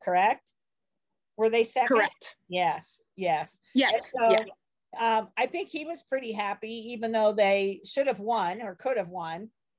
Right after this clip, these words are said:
Speaker 1: I think he was pretty excited about even getting a second place for his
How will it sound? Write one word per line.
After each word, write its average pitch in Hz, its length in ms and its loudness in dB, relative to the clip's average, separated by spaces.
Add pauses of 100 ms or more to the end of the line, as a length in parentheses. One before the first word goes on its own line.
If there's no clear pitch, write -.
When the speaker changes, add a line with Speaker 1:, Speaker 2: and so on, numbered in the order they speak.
(320)
Speaker 1:
I 214 60 -6
think 233 220 -6
he 262 140 -8
was 247 200 -2
pretty 202 560 -2
excited 202 640 -4
about 190 520 0
even 196 360 -10
getting 196 300 -6
a 185 60 -6
second 175 360 -8
place 185 280 -6
for 190 100 -12
his 185 240 -6